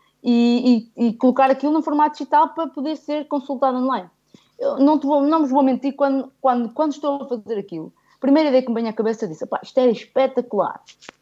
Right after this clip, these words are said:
Se a gente conseguisse, na história do Benfica, fazer toda a correspondência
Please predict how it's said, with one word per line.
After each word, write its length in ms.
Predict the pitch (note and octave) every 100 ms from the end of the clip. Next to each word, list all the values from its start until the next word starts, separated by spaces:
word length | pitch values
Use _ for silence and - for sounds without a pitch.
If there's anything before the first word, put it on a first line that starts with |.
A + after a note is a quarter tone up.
| _ _ _
Se 140 | _
a 60 | A#3
gente 240 | B3 C4+
conseguisse, 480 | C4 B3+ - F3+ -
na 80 | A#3
história 420 | G#3+ F#3 E3 D#3+
do 80 | E3+
Benfica, 480 | F#3+ E3 E3 D#3+ - _ _ _ _ _ _ _
fazer 640 | C4 C4+ A3 A3+ E3+ D3+ _ _ _
toda 260 | D#4 D#4 A#3
a 40 |
correspondência 960 | G#3 G3 - C4 B3+ C#4+ D4+ D#4 -